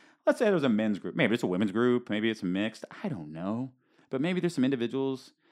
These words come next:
uh, they gather around a circle table with dim lighting and ominous sounds in the background, and they go, "So, how do we wipe out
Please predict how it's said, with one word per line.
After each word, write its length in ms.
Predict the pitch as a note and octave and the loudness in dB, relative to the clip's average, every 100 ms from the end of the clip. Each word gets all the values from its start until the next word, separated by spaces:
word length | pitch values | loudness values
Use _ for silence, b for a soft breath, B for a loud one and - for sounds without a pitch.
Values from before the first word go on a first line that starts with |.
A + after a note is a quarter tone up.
| b b b | b b b
uh, 360 | G#2 G2+ G2+ F#2+ | -2 0 0 0
they 140 | F#2+ | -4
gather 340 | F2+ G2+ G#2+ | 0 0 2
around 540 | A2+ G#2 G2+ G#2 G#2+ G2 | 2 2 4 4 4 2
a 60 | |
circle 320 | E2+ A2+ G#2 G2+ | -2 -4 -4 -8
table 800 | - F#2+ G2+ A2 A2 A2 G#2+ - b b b | -8 -8 -6 -6 -4 -4 -4 -8 b b b
with 220 | E2+ D#2 | -12 -8
dim 280 | G2 G#2 G#2+ | 0 4 4
lighting 500 | F#2+ G#2 G#2+ A2 A2 | 2 2 4 6 4
and 180 | D#2+ D2 B B B _ - | 2 -4 B B B _ -10
ominous 680 | F2+ F#2+ G2 G2 - - - _ _ _ | -6 -4 -4 -6 -8 -20 -20 _ _ _
sounds 440 | - F#2 G2+ G#2+ | -12 -4 0 2
in 80 | G#2+ | 2
the 60 | G#2+ | 2
background, 540 | G#2+ A2 A#2 A2+ A2+ | 2 2 2 2 2
and 140 | G2 F2 | 2 0
they 140 | D#2 | -2
go, 360 | D#2 F2 D#2 D2 - _ b b b b _ | -4 -2 -2 -2 -10 _ b b b b _
"So, 460 | - E2+ D#2 - - _ _ _ _ _ _ _ | -8 -2 -2 -4 -16 _ _ _ _ _ _ _
how 180 | - E2+ | -16 -8
do 60 | G2+ | -4
we 100 | A2 | -4
wipe 300 | D#2+ D2 C#2+ | -4 -6 -8
out 360 | C2 C2 - | -10 -12 -18